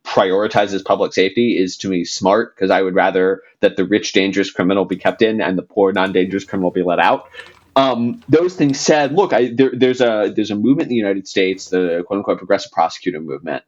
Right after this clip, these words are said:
uh, the purpose of which is to leverage. So in, in, in America, progressive pros-, prosecutors have what's called prosecutorial discretion. They can decline to prosecute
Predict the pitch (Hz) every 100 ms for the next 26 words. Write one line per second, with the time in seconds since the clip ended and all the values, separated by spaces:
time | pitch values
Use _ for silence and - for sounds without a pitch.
0 | _ _ _ _ 101 76 90 95 - -
1 | 117 110 110 110 90 95 92 - - 107
2 | 92 87 85 82 - - - _ - 120
3 | 104 117 127 135 117 - 123 107 92 -
4 | 120 - 123 135 123 113 120 120 117 110
5 | 90 73 - - 135 127 123 131 143 143
6 | 123 107 101 98 - _ _ 123 117 127
7 | 117 110 104 - 131 131 135 - 135 120
8 | 107 95 - 113 - 98 101 - - 98
9 | - - 76 - 76 71 80 90 87 -
10 | 101 104 101 90 - 82 - - - 85
11 | 78